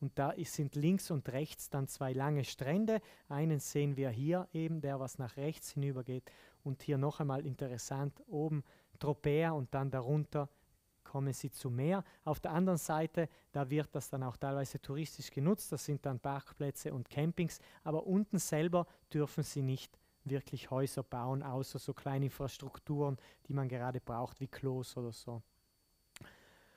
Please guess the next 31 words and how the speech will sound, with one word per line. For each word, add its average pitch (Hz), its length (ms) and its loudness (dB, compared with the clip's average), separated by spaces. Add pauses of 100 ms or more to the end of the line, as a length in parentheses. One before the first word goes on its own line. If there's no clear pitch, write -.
(360)
Gut, 302 400 10
noch 185 160 8
ein 190 140 6
bisschen 165 340 4
Werbung. 214 460 4
Wir 156 120 4
werden 160 360 4
Ende 170 320 6
März 151 420 2
nach 156 180 2
Kalabrien 170 520 0
fahren 185 360 2
mit 190 160 0
Valle 160 320 4
Via, 214 320 2 (360)
eine 147 260 4
Woche 160 260 2
unterwegs 147 540 2
sein 175 220 4
und 143 200 -2
eben 131 280 0 (580)
die 147 80 2
meisten 156 460 4
dieser 165 280 2
Wanderungen 160 540 4
machen 151 380 -2
und 147 180 -6
noch 151 160 0
ein 131 140 -2
paar 135 240 0
dazu. 202 480 0